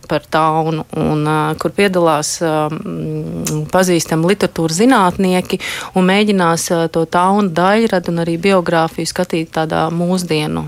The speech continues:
mūsdienu kontekstā caur dažādām tēmām. Es zinu, ka, teiksim, pētniece Anna Žabicka skatās, eh, caur, eh, caur tādu nāves kontekstā, un, nu, tur, tur būs ļoti, ļoti, man liekas, interesanti tie aspekti, kā, ka, kas tiks atklāti.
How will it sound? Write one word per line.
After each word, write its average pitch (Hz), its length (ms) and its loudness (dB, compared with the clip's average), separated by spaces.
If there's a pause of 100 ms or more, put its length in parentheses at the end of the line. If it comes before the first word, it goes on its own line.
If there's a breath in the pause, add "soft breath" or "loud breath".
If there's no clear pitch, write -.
(120)
mūsdienu 170 420 -2
kontekstā 190 520 0
caur 160 160 -2
dažādām 151 540 0
tēmām. 175 720 2
Es 156 140 -4
zinu, 165 220 -2
ka, 160 140 -2
teiksim, 160 460 -2 (300 loud breath)
pētniece 170 440 2
Anna 180 260 4
Žabicka 165 720 0 (100)
skatās, 165 600 0
eh, 151 420 -2
caur, 151 340 0
eh, 143 160 2
caur 143 240 -4 (260)
tādu 147 200 -2
nāves 180 400 2
kontekstā, 160 920 0
un, 151 160 0 (320 loud breath)
nu, 190 100 0 (140)
tur, 202 120 0 (140)
tur 208 100 0
būs 180 260 0
ļoti, 196 340 2
ļoti, 185 220 2
man 170 140 2
liekas, 165 200 2
interesanti 160 540 2
tie 165 140 2
aspekti, 170 580 -2
kā, 165 300 -2
ka, 160 180 -2
kas 175 240 -2
tiks - 200 -4
atklāti. 160 600 0